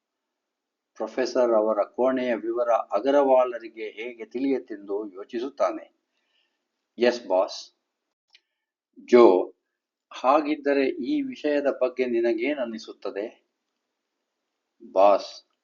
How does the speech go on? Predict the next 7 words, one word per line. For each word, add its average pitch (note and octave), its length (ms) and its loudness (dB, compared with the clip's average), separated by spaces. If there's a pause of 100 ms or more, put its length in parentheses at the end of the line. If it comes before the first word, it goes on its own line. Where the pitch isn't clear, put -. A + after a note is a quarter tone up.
(560)
ಈ C3 220 0
ವಿಷಯದಲ್ಲಿ A#2 920 -2
ಎರಡು C3 320 2
ಮೂರು A2+ 280 -6
ಸಾಧ್ಯತೆಗಳನ್ನು G2+ 1120 -4
ಯೋಚಿಸಬಹುದು. - 960 -10 (800)
ಒಂದು, A2+ 520 4